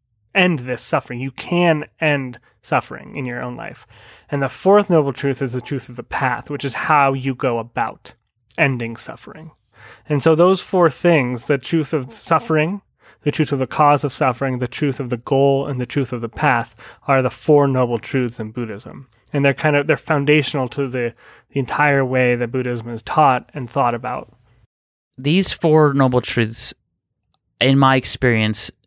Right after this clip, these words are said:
Speaker 2: need to be felt on a visceral level. You can intellectualize it and, and say, "Yes, this is sort of the,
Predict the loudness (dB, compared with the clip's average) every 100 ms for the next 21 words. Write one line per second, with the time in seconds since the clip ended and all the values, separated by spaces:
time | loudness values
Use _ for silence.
0 | -8 0 4 4 2 0 -2 -2 -2 -2
1 | -4 -12 -6 -4 -2 0 0 0 -4 -2
2 | -4 -6 -8 -14 -18 -20 -20 -18 -6 0
3 | 0 2 2 2 2 2 4 2 2 2
4 | 4 4 2 0 -4 -2 -2 -2 -4 -2
5 | 0 2 2 0 -2 -6 -6 -6 -6 -4
6 | -2 -2 -4